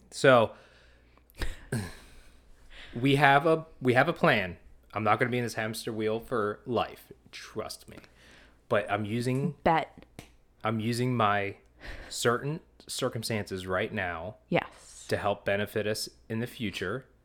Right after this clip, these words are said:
Speaker 1: And that's where I wanna talk about is the carrot that you're chasing. Is it
Speaker 2: Mm-hmm.
Speaker 1: something that you have an exit strategy, you have a plan, or you have, "Okay, I need to bury myself for the next six months to a year,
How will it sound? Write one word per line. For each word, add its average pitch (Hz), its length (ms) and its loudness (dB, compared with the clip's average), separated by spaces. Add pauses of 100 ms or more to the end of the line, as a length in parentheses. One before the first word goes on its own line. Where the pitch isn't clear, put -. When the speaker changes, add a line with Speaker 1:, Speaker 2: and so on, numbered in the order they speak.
(400)
Speaker 1:
And 113 280 2
that's 120 300 2
where 127 140 4
I 120 40 6
wanna 113 220 0
talk 143 260 0
about 110 280 4
is 101 140 -4
the 98 80 -8
carrot 160 380 0
that 151 120 -2
you're 113 120 -6
chasing. 101 480 -6
Is 101 140 -6
it - 80 -8
Speaker 2:
Mm-hmm. 190 100 4
Speaker 1:
something 175 460 2
that 117 340 4 (500)
you 123 220 -2
have 151 260 6
an 117 220 0
exit - 340 -4
strategy, 87 460 -2
you 95 240 -4
have 165 200 -2
a 175 60 0
plan, 113 480 -4
or 87 80 -6
you 104 260 -4
have, 151 400 0
"Okay, 113 440 0 (420)
I 120 220 2
need 156 240 0
to 110 100 4 (400)
bury 135 300 6
myself 160 600 0
for - 60 -6
the 110 140 -2
next - 520 -4 (420)
six - 420 -6
months 139 300 -2
to 131 180 0
a 117 40 2
year, 113 540 -2